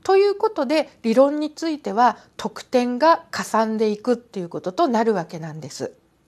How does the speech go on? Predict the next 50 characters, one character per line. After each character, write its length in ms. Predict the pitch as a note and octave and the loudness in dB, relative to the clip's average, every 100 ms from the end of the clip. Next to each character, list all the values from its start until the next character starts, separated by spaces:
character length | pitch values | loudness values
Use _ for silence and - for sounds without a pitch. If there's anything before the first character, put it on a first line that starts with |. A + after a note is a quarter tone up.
| _ _ _ _ _ | _ _ _ _ _
で 160 | F3 C#4 | 0 0
す 160 | D#4 D#4+ | 0 -4
の 140 | G3+ | -2
で、 220 | A#3 C4 - - - - | 0 0 -2 -20 -20 -4
個 140 | - | 2
別 280 | A3 C4+ C#4+ | 4 4 2
理 140 | C#4 E4 | 0 4
論 240 | D4+ C4 | 4 4
を 80 | C#4 | -2
し 160 | - | -2
っ 180 | C4 - | -8 -4
か 120 | - | 2
り 120 | F4 - | 2 4
暗 240 | A#3+ C4+ | 0 0
記 160 | B3+ C4+ | -4 -8
し 120 | - | -8
て 120 | C4 | -8
い 60 | B3+ | -6
た 160 | B3+ A#3+ | -4 -4
だ 140 | B3 | -4
い 120 | B3 | -6
て、 340 | B3 D4 A#3 - - - G3 | 0 2 2 0 -20 -14 -2
理 160 | A#3+ | 4
論 260 | C4 C#4+ D4 | 6 6 4
を 140 | D4 - | 0 2
書 120 | D#4+ | 2
い 120 | E4 | 2
て 180 | D#4 B3+ | -2 -4
い 60 | |
た 160 | A3+ C4 | -2 -2
だ 140 | C#4 | -2
け 160 | C#4 D#4 | -2 -2
ば 360 | G#3 G#3+ C#4+ - - - | 4 6 6 4 -20 0
得 240 | A3 A3+ | 0 0
点 280 | - B3+ B3+ | 2 4 6
が 140 | B3+ B3+ | 2 2
取 200 | B3+ C4+ | 4 4
れ 80 | |
る 140 | A#3+ A3+ | 4 4
よ 180 | B3 A#3+ | 4 4
う 40 | |
に 160 | G#3+ G#3+ | 2 4
な 120 | D4 | 4
る 120 | D4+ | 4
と 180 | D4 G#3+ | -2 -4
い 100 | A3+ | -2
う 120 | B3 | -2
こ 140 | A#3+ A#3+ | -4 -6
と 160 | F#3+ | -4
で、 300 | F#3+ A#3 E3+ | 2 2 2